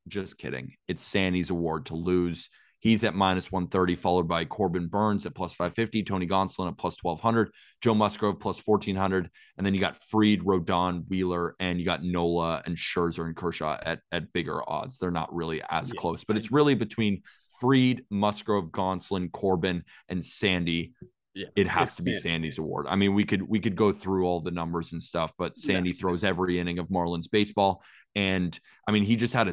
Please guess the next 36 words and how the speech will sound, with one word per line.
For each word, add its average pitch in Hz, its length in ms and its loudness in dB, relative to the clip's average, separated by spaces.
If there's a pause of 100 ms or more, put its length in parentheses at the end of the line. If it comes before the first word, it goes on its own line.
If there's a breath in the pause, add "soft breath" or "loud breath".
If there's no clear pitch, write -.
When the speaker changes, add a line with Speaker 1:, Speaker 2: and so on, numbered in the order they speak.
(120)
Speaker 1:
tough - 320 0
start 92 520 -2
by 87 100 0
his 87 220 -2
standards 95 400 -2
against 90 340 -6
the 82 60 -8
Pirates, 87 480 -2
where 92 100 0
he 85 60 0
gave 87 240 2
up 87 100 -4 (140)
two 90 320 0
earned 85 200 -2
runs 85 280 -4
and 85 100 -8
struck - 260 -8
out - 180 -8
ten - 260 -12 (380 soft breath)
Speaker 2:
Yeah. - 100 -4 (160)
Speaker 1:
in 90 80 -4
six - 320 -4
innings - 320 -10
and 110 100 2
just 104 260 -2
didn't 98 460 2
go 85 520 0
the 92 80 -2
length 80 440 -6
of 82 80 -8
the 82 120 -6
entire 69 340 -8
game. - 260 -16
I 98 80 0
mean, 104 120 2
he's, 123 340 2